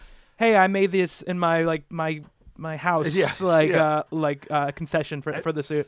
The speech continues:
Speaker 3: I saw some weird comments that day. Like, I saw people being like, "Well, he doesn't sound tough enough."
Speaker 1: <laughs>
Speaker 3: Like, really?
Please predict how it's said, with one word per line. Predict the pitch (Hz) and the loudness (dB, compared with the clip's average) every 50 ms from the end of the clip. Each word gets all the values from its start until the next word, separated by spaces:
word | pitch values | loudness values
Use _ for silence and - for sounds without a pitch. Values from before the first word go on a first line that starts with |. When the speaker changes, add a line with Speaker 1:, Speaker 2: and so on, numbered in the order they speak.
| _ _ _ | _ _ _
Speaker 3:
I | - | -8
saw | 185 - 320 330 | -4 -2 -2 -2
some | - - 170 139 | -2 -2 -4 -4
weird | 127 135 147 147 143 143 143 135 117 - | -4 -4 -2 -2 -2 -2 -4 -6 -8 -10
comments | - 131 120 117 113 107 98 92 - | -8 -8 -8 -8 -8 -10 -10 -10 -12
that | - 120 107 101 95 | -12 -10 -12 -10 -10
day. | 120 113 107 101 98 92 90 | -10 -10 -10 -10 -10 -12 -12
Like, | 120 120 120 131 | -12 -12 -8 -6
I | 131 139 | -6 -6
saw | - - 160 151 | -6 -6 -6 -6
people | 143 - 139 131 151 143 127 | -6 -8 -10 -10 -10 -10 -10
being | 135 135 123 | -10 -12 -10
like, | 117 110 110 135 | -12 -12 -10 -6
"Well, | 185 185 170 | -4 -2 -2
he | 156 160 | -2 -2
doesn't | 175 190 175 160 139 - | -2 -4 -4 -6 -8 -8
sound | - 196 160 143 127 113 | -8 -6 -6 -8 -10 -10
tough | - - 180 147 - 156 | -8 -6 -6 -6 -6 -8
enough." | 143 139 127 110 92 - - - _ _ 180 156 - | -8 -6 -4 -6 -6 -8 -12 -20 _ _ -8 -2 0
Speaker 1:
<laughs> | - - - | 0 2 0
Speaker 3:
Like, | 214 113 104 - _ _ _ _ _ _ _ _ _ _ _ _ | -2 -4 -6 -12 _ _ _ _ _ _ _ _ _ _ _ _
really? | 110 113 127 147 175 180 170 | -14 -12 -10 -10 -10 -12 -14